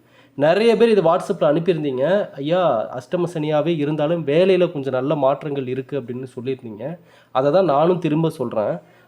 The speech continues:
வேலைகள்லையும் தொழில்லையும் பார்த்தீங்கன்னா ஒண்ணும் இல்ல, இந்த நேரத்துல நீங்க சில விஷயங்கள்ல கொஞ்சம் நெளிவு சுளிவு தெரிஞ்சு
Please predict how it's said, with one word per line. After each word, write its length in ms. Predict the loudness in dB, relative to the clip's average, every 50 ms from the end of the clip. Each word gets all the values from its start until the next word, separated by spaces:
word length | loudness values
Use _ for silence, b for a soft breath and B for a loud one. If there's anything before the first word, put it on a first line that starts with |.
| b -6 -2
வேலைகள்லையும் 800 | 2 4 4 4 6 4 4 4 4 4 4 4 4 2 2 2
தொழில்லையும் 540 | 0 2 4 4 4 4 4 4 4 4 2
பார்த்தீங்கன்னா 680 | 0 -2 -2 0 2 2 4 4 4 2 2 0 -2
ஒண்ணும் 300 | -2 -2 2 2 4 4
இல்ல, 260 | 4 4 2 2 0 -2
இந்த 380 | -2 0 2 2 4 4 4
நேரத்துல 680 | 4 4 4 4 4 4 2 0 0 0 2 2 2 2 0 -6
நீங்க 760 | -6 -2 0 2 4 4 2 2 4 4 4 2 2 -4 b b b b b b b b b b _
சில 360 | -20 -16 -2 2 4 6 6 6 6 6 6 4 4 2 0 -2 -4 -6 -8 -8 -6
விஷயங்கள்ல 580 | -6 -2 0 2 2 4 4 4 4 2 2
கொஞ்சம் 500 | 2 0 2 2 2 4 4 2 2 2
நெளிவு 300 | 2 2 4 4 2 2 0 0 0
சுளிவு 360 | 2 2 2 2 0 -4 0 2
தெரிஞ்சு 500 | 4 4 4 4 2 0 0 -2 -2